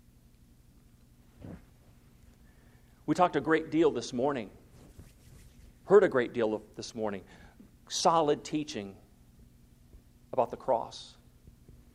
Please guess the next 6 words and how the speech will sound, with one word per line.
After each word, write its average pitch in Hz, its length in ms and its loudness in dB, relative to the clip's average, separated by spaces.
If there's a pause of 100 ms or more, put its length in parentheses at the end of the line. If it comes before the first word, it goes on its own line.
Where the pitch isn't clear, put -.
(840)
Christ's 135 280 2
death 135 280 -2
on 151 100 -4
the 151 80 -6
cross, 151 680 -4 (1400)
the 131 280 2